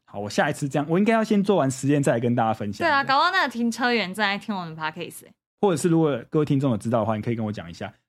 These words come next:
Speaker 1: 到底他们多久巡一次？
Speaker 2: 我感觉好像至少一天一定会一次，可是我感觉那，那一整个台北市，就是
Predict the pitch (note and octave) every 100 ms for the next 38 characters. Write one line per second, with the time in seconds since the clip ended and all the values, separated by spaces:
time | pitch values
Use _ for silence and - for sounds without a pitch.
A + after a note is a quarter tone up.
0 | - F#3+ C#3+ B2 A2 F2+ _ _ _ -
1 | D3 C#3 D3 C#3+ A2 - F#2+ F#2+ F2 G#2+
2 | F2+ F#2 _ _ _ _ _ _ G4 G#4+
3 | C5 C#4+ C#4+ C4 A3+ E4 D#4+ D#4 D4+ _
4 | _ _ - A4 F#4+ A#3 C#4+ B3 D#4 B3
5 | G#3 B3 A#3 A#3+ - E3 - A3 G3 A#3
6 | C4 F#4 F#4 _ _ _ _ _ _ _
7 | _ _ - D#4 E4 F#4 A#3 A#3 A#3+ C#4+
8 | C4 - F4 D#4+ D4+ - _ _ C4 G#3+
9 | G#3+ G#3+ F#3+ G3+ G#3+ F#3+ F3 - A3+ G3+
10 | E3 - - F4 F#4